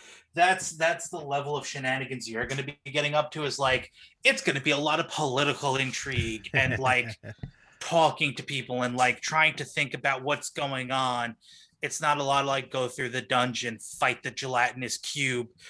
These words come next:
Speaker 1: turn right, get the magic item.
Speaker 2: Yeah.
Speaker 1: It's gonna be, like, figure out the mystery of who murdered this guy and why he murdered this guy, then go try to prove he murdered this guy to the court and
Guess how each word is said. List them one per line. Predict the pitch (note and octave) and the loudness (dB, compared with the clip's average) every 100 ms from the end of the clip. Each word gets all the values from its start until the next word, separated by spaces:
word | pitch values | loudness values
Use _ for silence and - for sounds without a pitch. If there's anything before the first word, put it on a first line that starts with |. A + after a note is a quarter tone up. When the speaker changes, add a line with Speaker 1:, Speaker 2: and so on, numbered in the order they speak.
| - - | -20 -10
Speaker 1:
turn | - - C#3 C3+ | -4 2 2 2
right, | A#2 C3 B2 - | 4 4 4 0
get | B2+ - | -4 -4
the | |
magic | B2 A#2+ A#2+ A#2+ | 0 2 2 0
item. | B2 A#2 A2+ G#2+ - _ - - | 2 2 -2 -10 -14 _ -14 2
Speaker 2:
Yeah. | C3 G#2+ F2 | 6 6 6
Speaker 1:
It's | D3 - | -2 -2
gonna | - D3 C#3+ | 2 4 2
be, | C#3+ | -2
like, | C#3+ C#3 C3 - | 0 4 4 2
figure | - F3+ F3+ G3+ | -4 -4 0 2
out | F3+ | 0
the | E3 | 0
mystery | E3 D#3+ - D#3 | -2 -2 -4 -6
of | C#3+ | -8
who | - F3+ | -6 -6
murdered | E3 D#3 F3 D#3+ C3 | -2 2 2 0 -4
this | C3+ A#2+ | -4 -2
guy | - C3 C3 B2+ | 2 4 4 2
and | B2+ A2+ | -2 -4
why | - D3+ F3 | 2 2 2
he | C#3+ D#3 | -2 -6
murdered | C3 C3 C3 C3 | -6 -6 -6 -8
this | C3 - | -8 -2
guy, | C3 C3 | 0 2
then | C#3+ E3 | 2 2
go | D#3 D3+ | 2 0
try | - C3+ | 0 -2
to | B2 - | -2 -8
prove | - A3+ | -6 -4
he | D3 | -2
murdered | D#3+ D#3 C#3+ | 0 0 0
this | D3 C#3 | -8 -10
guy | - C#3 | -2 0
to | B2+ | 0
the | A2+ - | -6 -16
court | - F#3+ E3 B2+ - - - - - - - | -6 -4 -4 -6 -14 -16 -12 -10 -10 -12 -2
and | C3+ C3 B2+ A#2+ | 2 4 2 -2